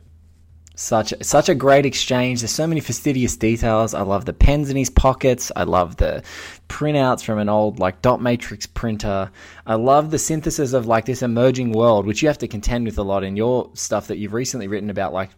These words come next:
you know, there's this omnipresent world where data is flying places and it can get hacked. And this is such early days. And they just deliver, like,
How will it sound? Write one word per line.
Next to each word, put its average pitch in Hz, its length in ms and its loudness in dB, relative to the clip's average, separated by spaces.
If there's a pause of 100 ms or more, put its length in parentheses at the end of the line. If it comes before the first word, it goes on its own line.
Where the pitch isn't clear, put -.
you 110 140 -10
know, 101 120 -6
there's 110 200 -6
this 107 180 -10
omnipresent 127 500 -6
world 110 260 -2
where 104 120 -4
data 117 360 0
is 117 100 -6
flying 120 320 -4
places 117 420 -4
and 98 140 -10
it - 80 -18
can 113 180 -6
get 113 160 -6
hacked. 120 260 -6
And 104 220 -6
this 104 140 -8
is 104 120 -8
such 120 280 -4
early 117 280 0
days. 123 560 -2 (380)
And 120 180 -4
they 131 120 -2
just 131 340 -8
deliver, 147 460 0
like, 117 360 -2